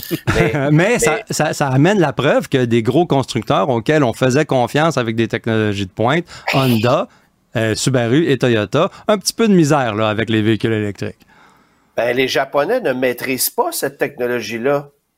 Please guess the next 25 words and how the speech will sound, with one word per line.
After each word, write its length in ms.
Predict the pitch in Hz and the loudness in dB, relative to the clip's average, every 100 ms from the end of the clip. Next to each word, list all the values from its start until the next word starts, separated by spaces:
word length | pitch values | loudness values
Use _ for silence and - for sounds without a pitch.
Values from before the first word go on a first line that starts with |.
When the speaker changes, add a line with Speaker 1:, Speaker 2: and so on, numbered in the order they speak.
| _ - | _ -6
Speaker 1:
Euh, 320 | 98 104 107 104 | -2 0 0 0
ça 160 | - | -2
a 60 | 131 | -4
jamais 300 | 127 143 160 | -4 -2 -2
été 160 | 156 170 | -4 -2
l'objectif. 800 | 151 113 135 - 294 320 - - | -2 -2 -6 -4 -6 -6 -8 0
Speaker 2:
Hmm. 120 | 131 139 _ _ _ | 0 0 _ _ _
Speaker 1:
Alors, 200 | 107 127 | -2 0
les 220 | 135 135 | -2 0
Américains, 580 | 151 175 165 151 190 190 156 107 | 0 2 0 0 0 0 -2 -6
les 280 | 113 117 | -8 -4
Américains 480 | 147 151 151 135 180 165 | -2 -2 -4 -2 -2 0
l'ont 220 | 127 113 | 0 -2
fait. 300 | - 240 240 | 0 -2 0
Tesla, 380 | 156 139 190 208 | -2 -2 -2 -2
c'est 120 | - | -2
un 60 | 120 | -2
modèle 360 | 120 120 135 | -2 0 0
d'affaires. 460 | 117 107 - 135 123 | 0 -2 0 0 -2
Les 100 | 120 | -4
Coréens, 440 | - 135 131 214 233 | -2 -2 -2 -4 -6
c'est 140 | - | -4
un 40 | 123 | -2
modèle 340 | 120 127 123 | -2 -2 -2
d'affaires. 440 | 110 - 196 226 | -4 0 -2 -2